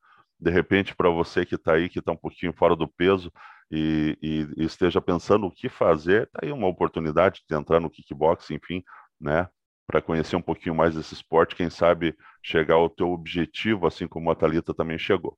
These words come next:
Legal. Eu tô sabendo que vai ter agora em julho um evento próximo de nós aqui em Santa Catarina e você vai participar, mas só que tem um problema, né, Thalita?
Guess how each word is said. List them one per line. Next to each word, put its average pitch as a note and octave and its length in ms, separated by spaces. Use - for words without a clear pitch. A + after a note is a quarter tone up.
Legal. G#2 320
Eu A2 100
tô D#3+ 140
sabendo D3 400
que - 140
vai B2+ 200
ter C3+ 340
agora A#2 400
em B2+ 160
julho F2 640
um G2 120
evento G#2+ 580
próximo A#2 400
de A2+ 100
nós G2+ 220
aqui G#2 180
em G2+ 60
Santa G2 320
Catarina G2+ 520
e G#2 40
você G2+ 300
vai G2 160
participar, G#2 400
mas F2 100
só G#2+ 100
que - 120
tem A2+ 120
um A2 80
problema, G2+ 480
né, E2+ 120
Thalita? D#2 480